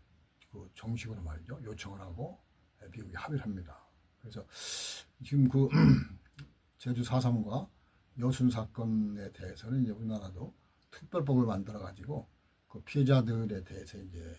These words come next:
그 여러 가지 보상이라든지 진상규명을 하고 있는데, 이 두 사건에 대한 그 국내에서의 그,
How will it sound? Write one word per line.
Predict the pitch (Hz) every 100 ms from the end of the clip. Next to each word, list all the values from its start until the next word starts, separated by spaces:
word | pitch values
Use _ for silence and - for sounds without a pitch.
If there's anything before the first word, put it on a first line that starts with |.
| -
그 | - 95
여러 | 104 85
가지 | 82 -
보상이라든지 | - 98 98 85 71 82 80 139 190
진상규명을 | - 113 113 101 98 92
하고 | 104 92
있는데, | 85 80 92 147 123 _ - - - - - _ -
이 | 135
두 | 151
사건에 | 147 160 165 156 143
대한 | 139 135 127 113
그 | 127 127 123 113
국내에서의 | - 120 123 113 107 107 98 92
그, | 98 98 190